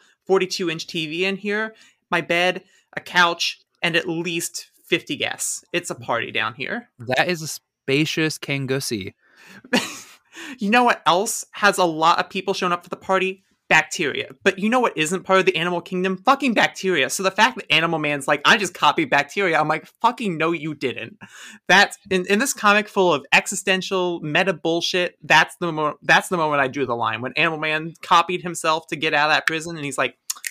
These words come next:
Speaker 1: "Bacteria, baby." No, that's not how that works. Can you copy fungus too? Can you copy plants? Forget Swamp Thing. We have Animal Man. He can copy a fucking rose if he wants to. Sorry, that, that's my only bitter animal fact for the day, just because it
Speaker 2: Mm.
Speaker 1: wasn't.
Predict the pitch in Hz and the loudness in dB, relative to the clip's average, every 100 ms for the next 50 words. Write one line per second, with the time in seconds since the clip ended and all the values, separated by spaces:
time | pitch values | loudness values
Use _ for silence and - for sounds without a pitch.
0 | - _ 175 170 - 220 180 151 147 151 | -14 _ 0 0 -2 2 2 2 0 -2
1 | - 156 131 120 - - 160 - 151 147 | -8 -6 -4 -4 -6 -8 -8 -8 -6 -4
2 | 135 - - - - _ _ - 202 202 | -4 -6 -10 -10 -12 _ _ -2 0 2
3 | 208 208 190 190 202 202 196 202 202 180 | 2 2 0 2 -2 -4 -6 -6 -6 -4
4 | 175 175 175 175 180 196 - _ - _ | -2 -4 -4 -4 -4 -6 -14 _ -20 _
5 | - 220 269 - 147 180 143 143 196 185 | -4 -4 -4 0 2 2 0 -4 0 0
6 | - 147 180 139 123 123 160 175 151 - | 2 2 2 0 -6 -8 -10 -12 -12 -8
7 | 151 165 147 151 156 139 127 160 147 127 | -6 -6 -6 -6 -8 -4 -4 -4 -6 -10
8 | 117 107 117 - - 208 - _ _ _ | -6 -8 -8 -12 -10 -12 -14 _ _ _
9 | - 131 131 156 - - 220 240 233 214 | -2 0 0 -2 0 4 4 6 4 6
10 | 190 180 143 - 151 135 - 131 127 117 | 2 2 -2 0 2 2 2 -2 -2 -4
11 | 123 113 - 117 113 107 - 202 - _ | -4 -4 -8 -12 -8 -8 -6 -8 -12 _
12 | _ - 160 - - 180 175 143 147 160 | _ -8 -8 -10 -10 -4 -2 -4 -4 -2
13 | 120 113 143 | -2 -4 -12